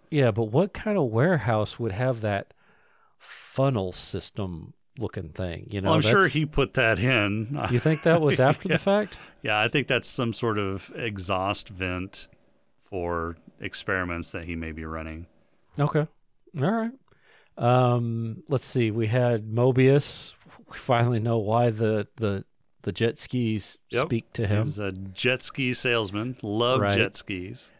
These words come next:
Speaker 1: Yeah. The only one that didn't make sense was B fifteen.
Speaker 2: Well, she was a doctor.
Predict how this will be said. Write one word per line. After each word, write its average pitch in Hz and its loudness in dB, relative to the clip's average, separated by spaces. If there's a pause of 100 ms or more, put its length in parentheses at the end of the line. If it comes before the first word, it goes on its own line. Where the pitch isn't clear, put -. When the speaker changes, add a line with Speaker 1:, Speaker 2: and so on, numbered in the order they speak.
(220)
Speaker 1:
Yeah. 98 -2 (340)
The 127 2
only 247 2
one 285 0
that 196 -4
didn't 185 -2 (140)
make 156 -4
sense - -2
was 110 0 (280)
B 110 0
fifteen. 101 -6 (1080)
Speaker 2:
Well, 120 -2
she - -2
was 92 -2
a 92 -2
doctor. 85 -2